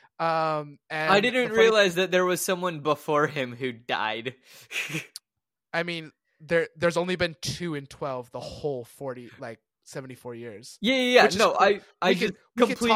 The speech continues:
Speaker 2: completely,
Speaker 1: more
Speaker 2: like,
Speaker 1: about
Speaker 2: blanked that there was the second
Speaker 1: Yeah, yeah.
Speaker 2: person in that seventy-four years that had one. <laughs>
Speaker 1: But it's also really interesting that, like, in seventy-four years, every other district has, like, m-, had more than, like, three. And District twelve is the only per-,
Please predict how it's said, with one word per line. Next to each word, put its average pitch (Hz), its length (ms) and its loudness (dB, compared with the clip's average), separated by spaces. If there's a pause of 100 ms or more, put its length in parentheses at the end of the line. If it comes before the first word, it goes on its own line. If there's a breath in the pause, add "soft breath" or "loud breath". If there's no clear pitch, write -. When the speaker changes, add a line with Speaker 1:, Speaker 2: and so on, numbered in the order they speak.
Speaker 2:
completely, 208 140 -2
Speaker 1:
more 185 140 2
Speaker 2:
like, 190 60 2
Speaker 1:
about 160 440 -2
Speaker 2:
blanked 180 760 0
that 175 160 0
there 170 120 2
was 165 300 -4 (200)
the 185 220 -2
second - 420 2 (120)
Speaker 1:
Yeah, 175 120 2
yeah. 170 60 4
Speaker 2:
person 151 420 -2
in 180 200 -2
that 190 220 0
seventy-four 165 540 0
years 156 260 0
that 160 120 -4
had 135 160 -4
one. 127 440 0
<laughs> - 40 -20 (720 loud breath)
Speaker 1:
But 190 80 2
it's 202 120 -4
also 240 200 0
really 185 280 -4
interesting 170 480 -12
that, 139 120 -10
like, 139 380 -10
in 143 120 -12
seventy-four 147 520 -10
years, 139 600 -10 (260)
every 160 240 -4
other 151 140 -2
district 147 340 -12
has, 139 160 -14
like, 127 160 -14
m-, 135 160 -20
had 135 260 -8
more 135 300 -8
than, 135 240 -12
like, 123 220 -16
three. 143 500 -12 (380)
And 156 100 -16
District 165 240 -10
twelve 165 160 -4
is 147 80 -12
the 151 120 -8
only 147 280 -6
per-, - 300 -8